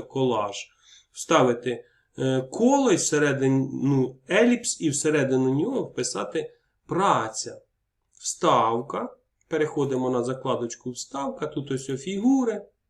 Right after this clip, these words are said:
Ну, можна саме перше ось обрати. От, побудувати. Єдине, що вона іншим кольором буде,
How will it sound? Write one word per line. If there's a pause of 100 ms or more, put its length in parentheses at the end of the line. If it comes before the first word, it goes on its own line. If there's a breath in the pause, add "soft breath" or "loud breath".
(760)
Ну,
можна
саме
перше
ось
обрати. (580)
От,
побудувати.
Єдине,
що
вона
іншим
кольором
буде,